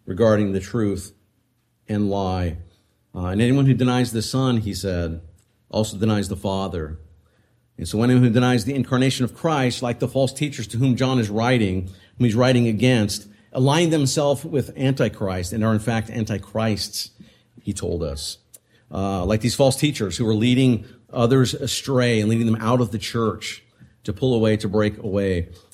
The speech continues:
uh, from the body of Christ. And so John <clears throat> here instructs the faithful in the church to continue in what they heard from the beginning, remember.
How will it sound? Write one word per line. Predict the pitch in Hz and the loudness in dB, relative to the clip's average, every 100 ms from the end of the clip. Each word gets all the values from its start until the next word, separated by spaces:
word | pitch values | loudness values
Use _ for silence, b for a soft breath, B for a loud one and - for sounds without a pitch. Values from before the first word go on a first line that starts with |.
| - | -12
uh, | 90 87 | -6 -6
from | 85 95 | -4 -4
the | 95 | -4
body | 95 92 | -2 -4
of | 87 | -2
Christ. | 127 127 117 | 0 0 0
And | 110 | -2
so | 104 110 | -2 -2
John | 117 160 147 123 127 135 B B | 0 0 2 2 0 -2 B B
<clears throat> | B - | B -12
here | - 147 104 90 - 139 | -10 -8 -10 -10 -2 0
instructs | 117 - 156 156 | 2 2 2 2
the | - 131 | 0 -4
faithful | - 123 - 127 | -2 -2 -2 -4
in | 117 | -2
the | 110 | -2
church | - 104 98 104 - b b | -2 -4 -4 -6 -10 b b
to | - | -6
continue | 127 127 - 226 190 | -2 0 2 2 2
in | 156 | 2
what | 151 | 0
they | 143 | 0
heard | 123 156 151 | 0 -2 -2
from | 143 | -2
the | 135 | 0
beginning, | 123 107 135 127 101 95 | 0 0 2 2 0 -4
remember. | 104 101 92 87 | -4 -4 -4 -4